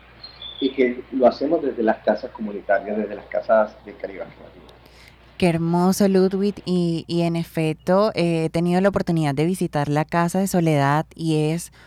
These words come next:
Speaker 2: una casa muy linda que aparte las personas hacen que siempre te sientas bienvenida y, y se siente muy cálido eso y muy bonito. Pero bueno, antes de finalizar, me gustaría que
Speaker 1: No,
Speaker 2: nos
Speaker 1: me
Speaker 2: comentara.
Speaker 1: decir algo,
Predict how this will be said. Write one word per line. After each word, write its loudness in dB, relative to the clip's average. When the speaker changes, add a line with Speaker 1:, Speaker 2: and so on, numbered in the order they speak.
Speaker 2:
una 4
casa 4
muy 4
linda 4
que 0
aparte 0
las 0
personas 0
hacen 0
que -2
siempre 0
te -2
sientas 0
bienvenida 0
y, -4
y -2
se 0
siente 0
muy 4
cálido 6
eso 2
y 2
muy 2
bonito. 0
Pero 2
bueno, -2
antes -4
de -2
finalizar, 0
me 0
gustaría -2
que 4
Speaker 1:
No, 10
Speaker 2:
nos 6
Speaker 1:
me 4
Speaker 2:
comentara. 2
Speaker 1:
decir 2
algo, 2